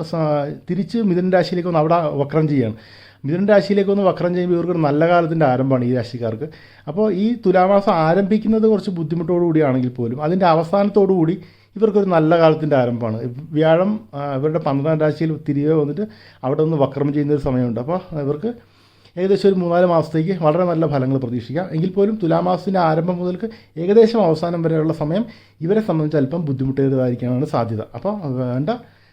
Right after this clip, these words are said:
പരിഹാരങ്ങൾ ചെയ്യാം. ചെയ്യേണ്ട പരിഹാരങ്ങൾ, വ്യാഴത്തിൻ്റെ സ്ഥിതി, ആ, പ്രതികൂലമാകുന്നതുകൊണ്ടിട്ട് ശ്രീകൃഷ്ണസ്വാമിക്ക്, ആ, മഞ്ഞപ്പെട്ട് ചാർത്തുക, തൃക്കൈ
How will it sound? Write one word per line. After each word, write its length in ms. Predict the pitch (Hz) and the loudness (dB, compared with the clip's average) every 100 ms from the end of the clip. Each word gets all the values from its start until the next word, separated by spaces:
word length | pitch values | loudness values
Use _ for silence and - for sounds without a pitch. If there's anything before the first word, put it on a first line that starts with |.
| _ | _
പരിഹാരങ്ങൾ 440 | 135 117 131 131 127 123 | -8 -4 -2 -2 -2 -2
ചെയ്യാം. 220 | 107 - _ - | -4 -8 _ -12
ചെയ്യേണ്ട 260 | 147 151 160 160 | -4 -2 0 2
പരിഹാരങ്ങൾ, 440 | 135 139 143 113 - - - - _ _ _ _ 131 | 2 0 0 -4 -8 -16 -20 -20 _ _ _ _ -4
വ്യാഴത്തിൻ്റെ 500 | 151 160 170 180 175 160 | 0 2 2 -2 -4 -6
സ്ഥിതി, 240 | 156 170 170 - 151 | -6 -6 -6 -6 -4
ആ, 20 | 143 139 135 139 | -2 -2 -4 -2
പ്രതികൂലമാകുന്നതുകൊണ്ടിട്ട് 1120 | 147 156 165 156 143 147 143 139 127 123 101 - _ _ _ _ _ _ _ _ - | 2 4 4 4 4 2 0 0 0 -4 -8 -12 _ _ _ _ _ _ _ _ -18
ശ്രീകൃഷ്ണസ്വാമിക്ക്, 800 | - 156 160 160 147 143 139 202 240 131 | -6 -4 -4 -4 -2 -2 -2 -4 -4 -6
ആ, 20 | 123 123 131 127 | -8 -8 -10 -6
മഞ്ഞപ്പെട്ട് 380 | 135 147 139 139 139 | -4 -2 -4 -2 0
ചാർത്തുക, 480 | 127 113 135 156 190 - - - - | -2 -4 -4 -4 -6 -16 -20 -20 -16
തൃക്കൈ 240 | 139 160 | -6 0